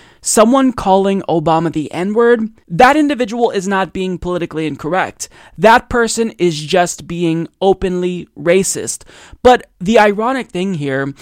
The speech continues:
is that as Ron DeSantis rails against political correctness, he weaponizes it in that same argument in order to benefit him. So he brought up the, um, group that Andrew Gillum is aligned with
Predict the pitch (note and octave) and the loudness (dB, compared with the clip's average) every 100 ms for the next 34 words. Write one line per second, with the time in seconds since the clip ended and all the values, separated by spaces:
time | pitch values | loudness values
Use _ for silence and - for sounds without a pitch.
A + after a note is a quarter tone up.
0 | - _ _ - E3+ G3+ F#3+ - G#3+ A#3 | -20 _ _ -8 0 2 2 0 0 0
1 | F3+ F#3+ G3+ F#3 E3 D#3+ D#3+ E3+ F#3+ F3 | 0 -2 0 -2 -4 -4 -4 -4 -4 -6
2 | - _ - D#3+ D#3+ D#3+ E3+ F3 E3+ D3 | -10 _ -6 -2 0 -2 -4 -8 -8 -8
3 | D#3+ E3+ D#3+ D#3+ F3 A3 A3 - A#3 F#3 | -8 -8 -8 -8 -6 -8 -8 -6 -6 0
4 | A#3+ C4+ C4+ A#3 F#3+ F3 E3+ F3 E3+ G3+ | 0 0 -2 0 -2 -2 -4 -4 -6 -2
5 | G#3 G#3 - - A3 A3+ A#3+ A#3 A3 _ | 0 -2 -2 -4 -4 -4 -4 -4 -8 _
6 | _ - G#3 A#3+ F#3 E3+ D3+ D3+ - _ | _ -2 2 2 0 -6 -4 -6 -10 _
7 | _ _ _ - G3+ F#3 G3 E3+ E3+ D3 | _ _ _ -4 -2 -2 -4 -4 -8 -4
8 | E3+ E3 - D#3+ D#3 _ _ D4 B3+ C#3+ | -4 -4 -6 -6 -6 _ _ -4 -2 -4
9 | D#3+ - - - F3+ E3 F#3 - D#3+ D#3+ | -8 -14 -16 -4 0 0 -2 2 2 4
10 | D#3 - F3 E3+ E3+ - E3 D#3+ D#3+ D3 | 0 -4 -8 -6 -6 -4 -2 -2 -4 -8
11 | G#3 A#3+ A3 - - D#3 D#3+ D3+ - _ | -6 -6 -6 -12 -6 0 0 -2 -8 _
12 | - F3+ F3 F3 E3 G#3+ F#3+ F3 E3+ - | -2 -2 0 -2 -2 0 0 -2 -4 -6
13 | D#3+ E3 - E3+ F#3+ C4 B3 D3+ E3 | -2 -2 -2 -4 0 0 0 0 -2